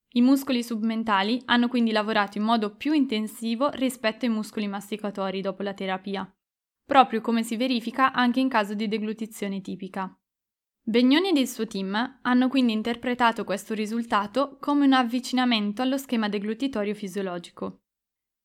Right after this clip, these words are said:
Nel confronto prima-dopo si è visto anche un aumento dei punteggi totali del protocollo omes. Anche le singole scale di valutazione della postura, delle strutture orofacciali e delle loro funzioni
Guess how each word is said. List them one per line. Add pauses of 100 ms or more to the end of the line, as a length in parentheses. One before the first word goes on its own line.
(260)
Nel
confronto
prima-dopo
si
è
visto
anche
un
aumento
dei
punteggi
totali
del
protocollo
omes. (840)
Anche
le
singole
scale
di
valutazione
della
postura,
delle
strutture
orofacciali
e
delle
loro
funzioni